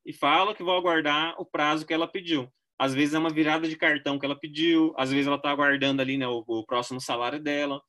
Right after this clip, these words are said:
Então, tem alguns detalhes assim, é, e tem gente que faz o quê? Que eles falam isso realmente porque tá acontecendo. Então, a pessoa fala assim, "ó, meu cartão só vira dia quinze, só vira dia vinte".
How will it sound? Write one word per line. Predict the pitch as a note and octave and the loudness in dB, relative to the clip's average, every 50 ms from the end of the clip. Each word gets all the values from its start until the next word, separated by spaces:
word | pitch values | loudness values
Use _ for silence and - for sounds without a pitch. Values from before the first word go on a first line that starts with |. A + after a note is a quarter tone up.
| _ _ | _ _
Então, | - C3+ C#3+ D#3 E3 F3 E3+ | -4 -2 -2 -2 -2 -4 -2
tem | - F3+ F3+ | -2 -2 0
alguns | F3+ F3 E3+ F3+ F#3 F3 | 0 0 -2 -2 -2 -2
detalhes | E3+ F#3 E3+ - D#3 D3 D3+ D3+ D3 | -2 -2 -2 0 0 0 0 0 -2
assim, | D3+ D3 - - D3+ D#3+ F3 F#3+ G3+ G3+ F#3+ | -4 -6 -8 -8 -8 -8 -8 -8 -10 -12 -10
é, | E3+ D3+ D3 C#3+ C#3+ C#3 | -8 -6 -4 -2 -2 -2
e | C3+ C#3 | -2 -2
tem | D#3+ E3+ F#3+ F3 | -4 -4 -2 -2
gente | D3+ D#3 F3+ G3+ G#3 - - C#3+ C3+ _ _ _ _ _ _ _ _ _ | 0 0 -2 -2 -4 -10 -14 -14 -14 _ _ _ _ _ _ _ _ _
que | - C#3+ C#3+ D3 D3+ D3+ D3+ D3 C#3+ | -2 0 2 4 4 4 2 2 0
faz | - C#3+ D3 D#3 D#3 | 0 0 0 0 -2
o | D#3+ D#3 | -2 -2
quê? | - C#3+ B2 G2 - _ _ _ _ _ _ _ _ _ _ _ _ _ | -2 -2 -2 -2 -6 _ _ _ _ _ _ _ _ _ _ _ _ _
Que | - C3+ | -4 -2
eles | C#3+ D#3+ D#3 | -2 0 0
falam | - D3+ D3 D3+ D#3+ F3+ F#3 F3+ F3+ | 0 2 4 4 4 2 2 2 0
isso | F3 F#3 G3+ G#3 - - C4+ C#4 D4 D#4+ D#4+ - _ - | 0 0 -2 -6 -6 -4 -4 -2 -4 -6 -8 -12 _ -8
realmente | A#2 D3+ E3+ F#3+ A#3 C4+ B3 F#3 F3 F#3 - - | -2 0 0 0 0 0 -2 -2 -4 -4 -6 -8
porque | - G#3 G3 - F#3 F3+ | -10 -8 -6 -4 -4 -4
tá | - F#3 | -4 -6
acontecendo. | F3+ - F#3+ F#3 - G3 - - E3+ C3+ | -8 -8 -10 -12 -12 -10 -6 -6 -6 -4
Então, | A2 G2+ - A#2 | -6 -6 -8 -8
a | |
pessoa | A2+ B2 - - C3+ | -8 -8 -10 -10 -8
fala | C3 C#3+ C#3 | -6 -6 -4
assim, | C#3 F#3 | -2 2
"ó, | F#3+ E3+ C3 | 2 2 2
meu | A#2 B2 B2+ C3 | 2 0 -4 -4
cartão | D3 C#3 C3+ C#3 D3 D3+ | -4 -4 -4 -4 -6 -4
só | - E3 | -4 -4
vira | D3+ D3 D#3 E3 F3 | -2 -2 -2 -2 -2
dia | D3+ D#3 F#3 F3 | -2 -4 -6 -6
quinze, | - - F3 F#3 F3+ D#3+ A#2 G#2 | -4 -4 -4 -2 -2 -4 -4 -6
só | - B2+ | -8 -8
vira | C3 C#3+ C#3 D3+ | -8 -6 -6 -6
dia | C#3+ D#3+ F3+ F3+ | -4 -4 -4 -4
vinte". | E3+ F3 D#3+ C3+ A2+ - - - | -2 -4 -4 -4 -6 -10 -16 -20